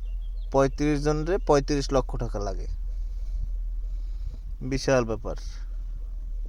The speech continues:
এই হচ্ছে অবস্থা।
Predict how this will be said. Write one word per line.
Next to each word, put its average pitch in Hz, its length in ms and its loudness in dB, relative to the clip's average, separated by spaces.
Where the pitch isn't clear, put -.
এই 120 60 -2
হচ্ছে 120 260 -2
অবস্থা। 113 580 0